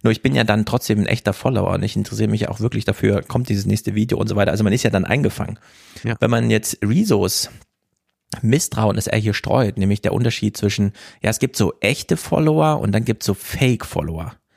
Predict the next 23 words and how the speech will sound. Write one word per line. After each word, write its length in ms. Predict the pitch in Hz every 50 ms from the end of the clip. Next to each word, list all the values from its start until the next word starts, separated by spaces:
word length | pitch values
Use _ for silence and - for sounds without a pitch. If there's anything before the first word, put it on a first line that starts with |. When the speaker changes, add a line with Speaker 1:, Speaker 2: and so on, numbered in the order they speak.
| _ _ _ - - - - _ _
Speaker 1:
Da 80 | - 117
könnte 200 | - - 143 151
man 140 | 143 123 123
ja 160 | 120 110 -
auch, 320 | - 110 120 123 117 -
äh, 140 | - - 104
sich 160 | 101 110 120
den 120 | - - 107
Jung 120 | 107 113
und 80 | 120 104
Naiv-Kanal 640 | - 92 143 180 - - - 95 92 90 90 95 67
anschauen. 560 | 64 98 107 - - 104 113 127 143 147 -
Der 160 | - 104 101
hatte 360 | 110 - - 107 104 107 107 - - - - _ _ _ _ _
damals 640 | 104 101 104 104 101 101 101 98 - - - - - _ _ _ _ -
hundertachtzigtausend 1200 | - 120 131 151 - - - - - - - 113 - - 117 101 104 104 101 101 98 95 - - - _ _ _
Follower 640 | _ - - - 107 117 127 135 139 147 165 208 214 - - - - - - - _ _
und 140 | - 101
dann 100 | 110 123
kam 240 | - - 123 120 120
dieses 500 | 107 110 107 110 110 113 - - - - - - - - _ _ _ _
Rezo 360 | 104 104 110 110 104 107 98
C-D-U-Video. 760 | - - - 98 87 - 92 98 - 85 80 - - 78 -